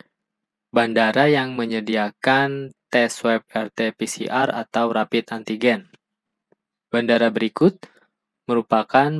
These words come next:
bandara di seluruh kewenangan P T Angkasa Pura dua. Bandara Internasional Soekarno-Hatta, Terminal dua, walk-in, lokasi,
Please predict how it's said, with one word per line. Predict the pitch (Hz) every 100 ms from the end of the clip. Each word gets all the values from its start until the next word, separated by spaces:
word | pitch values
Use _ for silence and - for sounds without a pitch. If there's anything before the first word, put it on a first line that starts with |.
| 135
bandara | 110 113 110 113 127
di | 127 110
seluruh | - 113 123 143 - _ _ _ _ _ _ _ _ -
kewenangan | 120 117 113 113 123 135
P | 120 110
T | 127 120
Angkasa | 113 113 107 120 117 -
Pura | 117 113
dua. | 110 113 101 98 _ _ _ _ _ _ _ _ _ _ _ _ _ _ _ _ _ -
Bandara | 117 117 113 135
Internasional | - 123 117 117 113 123 120 139
Soekarno-Hatta, | 135 123 - 113 117 104 104 127 170 - _ _ _ _ _ _ _ _ _ _ _ _ _ _ _ _ -
Terminal | 117 120 117 117 104
dua, | 107 147 220 _ _ _ -
walk-in, | 120 - - 151 220 _ _ _ _ _ _ _ _ 117
lokasi, | 117 117 113 - 165